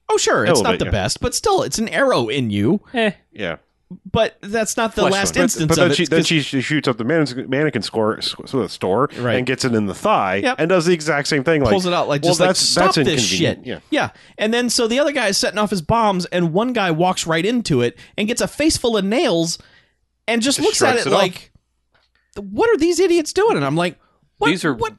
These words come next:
Speaker 1: <laughs>
Speaker 3: these
Speaker 1: I
Speaker 3: are
Speaker 1: get
Speaker 3: real
Speaker 1: it. You
Speaker 3: hard
Speaker 1: guys are
Speaker 3: motherfuckers.
Speaker 1: Yeah, I get it. You, they hired the best, but something has to hurt them at some point. What the hell is going on? Um,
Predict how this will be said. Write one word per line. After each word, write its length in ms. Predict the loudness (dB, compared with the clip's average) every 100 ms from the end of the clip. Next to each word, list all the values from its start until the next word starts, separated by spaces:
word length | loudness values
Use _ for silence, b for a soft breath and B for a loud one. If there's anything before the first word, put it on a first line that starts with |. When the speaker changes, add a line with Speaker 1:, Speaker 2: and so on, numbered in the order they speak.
| _
Speaker 1:
<laughs> 140 | -6
Speaker 3:
these 640 | -4 -2 -4 -6 -6 0 2
Speaker 1:
I 80 |
Speaker 3:
are 60 | 2
Speaker 1:
get 160 | 2 2
Speaker 3:
real 180 | 4 4
Speaker 1:
it. 20 |
You 100 | 4
Speaker 3:
hard 120 | 2
Speaker 1:
guys 120 | 4 2
are 60 |
Speaker 3:
motherfuckers. 460 | 2 0 -2 0 0
Speaker 1:
Yeah, 200 | 0 -2
I 60 | -2
get 160 | -2
it. 120 | -2 -2
You, 180 | -2
they 200 | 0 -2
hired 280 | 0 0 0
the 60 | 0
best, 420 | -2 -2 -4 -2
but 280 | 0 0 -2 B B B B B _
something 380 | -8 -4 -2 0
has 200 | 0 0 0
to 80 |
hurt 240 | 2 2 0
them 200 | -2 0
at 100 | 0
some 220 | 0 0
point. 280 | 2 2 2
What 180 | 0 -2
the 80 | -2
hell 240 | 0 0
is 120 | 0
going 340 | 0 0 0 0
on? 360 | 0 0 -4 B B B B B -4
Um, 680 | -2 0 0 0 0 -4